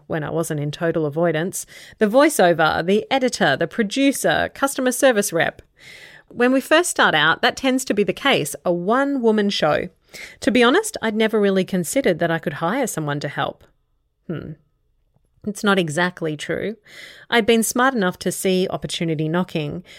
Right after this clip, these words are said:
when the clients I'd worked so hard to secure started asking if I knew a male voice or a younger female. Sure, I could have handed over an intro,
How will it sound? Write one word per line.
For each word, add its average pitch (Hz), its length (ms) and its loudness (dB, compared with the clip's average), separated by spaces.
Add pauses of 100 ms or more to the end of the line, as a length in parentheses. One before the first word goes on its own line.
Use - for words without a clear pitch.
(120)
when 190 140 0
the 185 80 2
clients 226 480 0
I'd 180 100 2
worked 175 300 2
so 220 280 2
hard 202 340 2
to 170 80 -6
secure 208 440 -2
started 175 380 0
asking 170 400 -4
if 175 160 -6
I 185 80 0
knew 202 200 0
a 254 60 0
male 277 320 2
voice 156 400 -2
or 202 320 2
a 254 60 -2
younger 262 320 0
female. 180 600 -2 (720)
Sure, 202 440 2
I 220 100 0
could 311 220 -2
have 285 100 -2
handed 170 340 -2
over 147 300 -2
an - 80 -6
intro, 151 560 -2